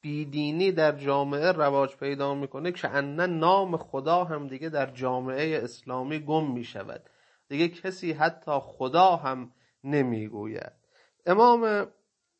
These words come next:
امیرالمؤمنین سلام الله علیه، طبق نقلی که شیخ طوسی میگه، الان داره چه بحثی رو مطرح می‌کنه؟ بحث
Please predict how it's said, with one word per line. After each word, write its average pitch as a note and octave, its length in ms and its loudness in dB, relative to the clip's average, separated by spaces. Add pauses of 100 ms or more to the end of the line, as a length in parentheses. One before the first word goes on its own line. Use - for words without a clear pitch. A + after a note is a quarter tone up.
(420)
امیرالمؤمنین E3+ 840 2
سلام C#3+ 420 -2
الله C#3 360 -2
علیه، D3 280 2
طبق E3 380 -8
نقلی C#3 680 -2
که - 140 -18
شیخ B2+ 340 -10
طوسی B2+ 440 -14
میگه، D3+ 540 -8 (300)
الان D3 420 2
داره F3+ 260 0
چه F3+ 200 -8
بحثی F3+ 460 0
رو E3 140 -4
مطرح D#3+ 420 -4
می‌کنه؟ D3+ 420 -8
بحث D3 400 -2